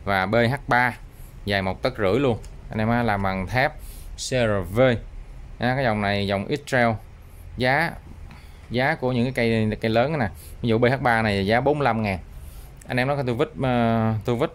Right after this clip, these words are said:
ờ, B H ba giá bốn mươi lăm ngàn rồi ha. Đó. B H ba giá bốn mươi lăm ngàn. Rồi, một cái dẹp tám mi-li-mét. Này có năm trăm nha. Nó có, có, có năm trăm nó hít.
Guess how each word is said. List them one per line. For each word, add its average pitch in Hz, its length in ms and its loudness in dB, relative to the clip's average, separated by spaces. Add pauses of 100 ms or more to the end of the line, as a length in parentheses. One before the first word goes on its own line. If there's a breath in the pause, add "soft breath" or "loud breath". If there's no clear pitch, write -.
ờ, 117 400 0 (960 loud breath)
B - 60 0
H 135 200 0
ba 113 140 2
giá 117 140 2
bốn 139 160 0
mươi 139 80 -2
lăm 110 160 2
ngàn 92 180 0
rồi 92 140 0
ha. 113 320 -2 (800)
Đó. 107 60 -6 (1500)
B 123 40 0
H 120 100 2 (100)
ba 117 140 4
giá 113 220 2
bốn 131 180 0
mươi 135 60 0
lăm 107 160 0
ngàn. 90 160 -2 (880)
Rồi, 104 260 2
một 98 120 -4
cái 127 100 0
dẹp 104 200 0 (100)
tám 143 220 0
mi-li-mét. 127 440 2 (600)
Này 107 100 0
có 147 120 2
năm 139 160 0
trăm 127 220 2
nha. 123 180 2 (1040)
Nó 127 80 -6
có, 151 260 0
có, 147 60 -4
có 143 80 -2
năm 131 80 0
trăm 120 140 0
nó 135 60 0
hít. 156 120 0